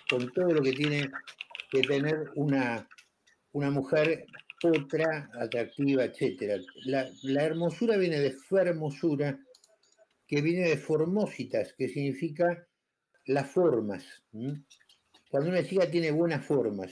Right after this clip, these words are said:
ya saben a lo que me refiero, ponele, tenga forma de guitarra, ya me, me, me explico. La, la belleza es algo interno que trasluce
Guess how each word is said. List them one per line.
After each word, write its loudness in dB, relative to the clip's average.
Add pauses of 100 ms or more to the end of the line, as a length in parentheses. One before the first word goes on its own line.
(100)
ya 0
saben 0
a 0
lo 0
que -6
me -4
refiero, -2
ponele, -4
tenga -4
forma -4
de -2
guitarra, -2 (440)
ya -2
me, 0
me, -4 (540)
me -4
explico. -4 (920)
La, 2
la 4
belleza 2
es -6
algo 2
interno 0 (680)
que 0
trasluce -2